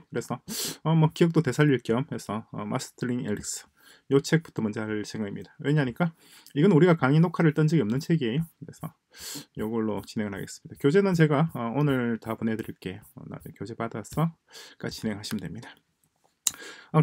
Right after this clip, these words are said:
가장 기본적인 거예요. 기본적인 내용이고 먼저 이것부터 하고 그런 다음에, 예, 이제, 어, 말씀드린 것처럼 피닉스하고 등등 진행을 해나갈 겁니다. 러스트하고 이렇게 진행할게요.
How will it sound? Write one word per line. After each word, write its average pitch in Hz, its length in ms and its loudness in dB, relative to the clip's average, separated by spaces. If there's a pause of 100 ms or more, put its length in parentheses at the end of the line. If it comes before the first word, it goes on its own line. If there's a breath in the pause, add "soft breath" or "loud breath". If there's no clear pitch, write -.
(100)
가장 202 240 8
기본적인 190 500 8
거예요. 139 240 6 (120)
기본적인 156 540 4
내용이고 127 420 0
먼저 113 280 0
이것부터 143 320 -4
하고 151 280 0 (100)
그런 139 200 -2
다음에, 135 500 -2
예, 104 220 -10
이제, 110 240 -10 (600 soft breath)
어, 104 100 -10 (140)
말씀드린 123 560 -2
것처럼 156 400 -2
피닉스하고 120 1000 -6
등등 101 340 -6 (140)
진행을 98 340 -8
해나갈 92 240 -8
겁니다. - 380 -4 (380)
러스트하고 90 580 -10
이렇게 - 160 -16
진행할게요. 101 600 -6